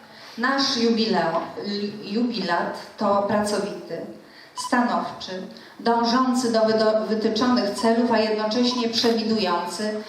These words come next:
otwarty, towarzyski, przełamujący dystans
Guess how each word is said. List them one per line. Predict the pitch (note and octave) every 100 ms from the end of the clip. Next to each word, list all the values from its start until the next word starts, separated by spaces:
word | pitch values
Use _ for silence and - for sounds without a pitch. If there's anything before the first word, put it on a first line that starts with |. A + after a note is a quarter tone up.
| - -
otwarty, | A3+ A3 A3+ G#3 G3 - A3
towarzyski, | A3 A3 G#3+ G#3 G3+ - - A3 A#3 A#3+ - - -
przełamujący | - B3+ B3 A#3+ A#3+ A#3 B3 B3 B3 A3+
dystans | A3+ A3+ A3+ A3